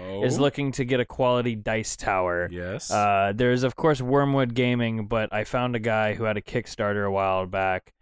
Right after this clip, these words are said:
Speaker 1: Uh, I think his name is Ty, but his company is called Dryad Gaming, D R Y A D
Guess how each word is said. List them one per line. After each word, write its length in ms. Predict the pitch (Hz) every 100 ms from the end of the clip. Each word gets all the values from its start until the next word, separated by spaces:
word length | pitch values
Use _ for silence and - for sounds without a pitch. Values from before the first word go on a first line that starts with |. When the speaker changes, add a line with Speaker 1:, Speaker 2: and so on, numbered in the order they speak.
| _ _ _
Speaker 1:
Uh, 540 | - 98 95 92 90 87 - _ _ _ _ _ _ - -
I 160 | 143 -
think 140 | 139
his 100 | 143
name 140 | 139 117
is 60 | 101
Ty, 580 | - 123 110 101 95 90 _ -
but 80 | 113
his 100 | -
company 360 | 151 143 139
is 100 | 123
called 240 | - 110 101
Dryad 840 | 117 110 120 131 127 120 - 107
Gaming, 460 | 110 104 95 95
D 240 | 95 113 117
R 260 | 110 110 104
Y 520 | 104 107 113 113 113
A 220 | 107 104 104
D 460 | 101 117 113 113